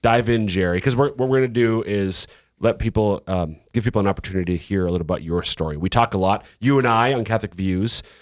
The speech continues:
um, and as listeners of Ignition know that we talk a lot about people's story and the importance of, of telling your story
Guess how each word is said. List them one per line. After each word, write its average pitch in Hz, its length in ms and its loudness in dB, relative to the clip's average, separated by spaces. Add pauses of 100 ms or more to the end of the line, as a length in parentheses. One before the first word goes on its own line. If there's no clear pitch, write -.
(140)
um, 87 340 0
and 98 140 0
as 90 160 0
listeners 98 480 0
of 87 140 -6
Ignition 95 400 0
know 87 280 2 (220)
that 80 300 0
we 98 140 0
talk 104 240 0
a 90 40 -4
lot 87 140 0
about 85 240 -2
people's 87 460 -2
story 85 680 -2
and 80 300 -4
the 90 80 0
importance 85 500 -2
of, 85 220 -4 (220)
of 98 180 0
telling 123 420 2
your 85 180 -4
story 80 500 -4